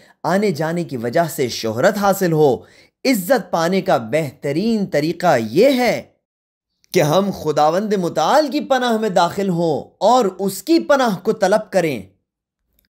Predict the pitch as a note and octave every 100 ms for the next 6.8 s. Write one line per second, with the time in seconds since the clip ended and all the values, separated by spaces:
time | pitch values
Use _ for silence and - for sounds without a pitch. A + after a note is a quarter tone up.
0 | _ _ _ _ _ D3 G3 D#3+ F#2+ _
1 | - A#2 D#3+ G3+ G3+ - G#3 G3 D4 E4
2 | C#4 A3+ G#3+ F3 D3 F3 G3 A3 E3+ D#3
3 | - D3+ B2+ F3+ A#3+ C#4 D4+ D4 _ _
4 | _ F3+ D3+ - F3 F3+ G3+ G3+ G3+ D4
5 | B3+ G#3 F3+ E3 D#3+ G3 D#4 E4+ G#3 A#3
6 | - B3 F3+ C#3 C3+ A#2 G#2 F2+